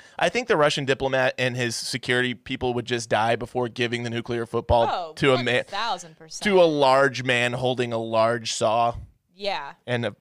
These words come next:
Speaker 1: and a flare.
Speaker 2: Although that was pretty funny. Like, it looked like a, a video game.
Speaker 1: A little bit. Yeah, he, he had that big mask on. It was, it was, I think they would t-, totally just give, they would, they're just like, "You know what? You gotta kill us. This is, we can't just give you nuclear codes."
Speaker 2: It's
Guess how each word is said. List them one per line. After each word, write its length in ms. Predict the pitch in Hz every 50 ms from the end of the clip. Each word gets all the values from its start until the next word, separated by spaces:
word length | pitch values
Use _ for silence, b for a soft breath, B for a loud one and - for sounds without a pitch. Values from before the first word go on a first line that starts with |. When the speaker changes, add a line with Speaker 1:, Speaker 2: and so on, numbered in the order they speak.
| _ -
Speaker 1:
and 160 | - 120 113 113
a 20 |
flare. 460 | - - 117 117 113 113 117 117 113 - _ _ _ _ _
Speaker 2:
Although 180 | - 202 208 208
that 140 | 214 220 220
was 120 | 226 -
pretty 180 | - 294 277 240
funny. 360 | - 185 160 156 147 143 139
Like, 180 | 123 135 -
it 160 | - - - -
looked 320 | 160 165 170 170 - -
like 220 | - 196 185 185
a, 240 | 185 156 143 135 - -
a 80 | 151
video 400 | 160 160 151 147 147 151 - 90
game. 320 | - - 78 69 71 80 - _ _
Speaker 1:
A 60 | - 180
little 200 | 262 302 302 254
bit. 320 | 170 190 196 147 113 - B B B B
Yeah, 220 | B 170 190 196 165
he, 200 | 123 143 156 147 -
he 180 | 170 170 160
had 160 | 160 170 160
that 160 | 151 147 127 120
big 160 | 147 147 127
mask 400 | 127 117 120 123 127 123 - -
on. 360 | 131 127 127 123 123 123 120 _ _ _ _ _ _ _ _ _ _ _ _ _ _ _ _ _ _ _ _ _ _ _ _ _ _ _ _ _ _ _ _ -
It 100 | 214 226
was, 300 | 240 226 185 - - - -
it 100 | 202 208
was, 180 | 196 185 - -
I 80 | 196 196
think 180 | 190 202 185
they 80 | 180 180
would 160 | 170 156 139
t-, 140 | - 135 131
totally 300 | - 156 139 120 104 95
just 180 | 90 101 -
give, 240 | - 113 98 - -
they 100 | - 127
would, 240 | 127 120 123 120 104
they're 80 | 135 135
just 80 | 127
like, 160 | 143 151 156
"You 60 | 180 196
know 100 | 196 180
what? 140 | 180 -
You 120 | 170 170 170
gotta 200 | 170 165 151 139
kill 200 | - 139 123 123
us. 160 | 120 - - 123 135 - -
This 220 | 139 143 147 135 143
is, 160 | 127 123 -
we 200 | - 139 135 135
can't 200 | - 151 139 123
just 80 | 117 107
give 160 | 120 104 95
you 40 | 95
nuclear 280 | 92 92 - 80 80
codes." 320 | - - - - - - _ -
Speaker 2:
It's 160 | 190 - -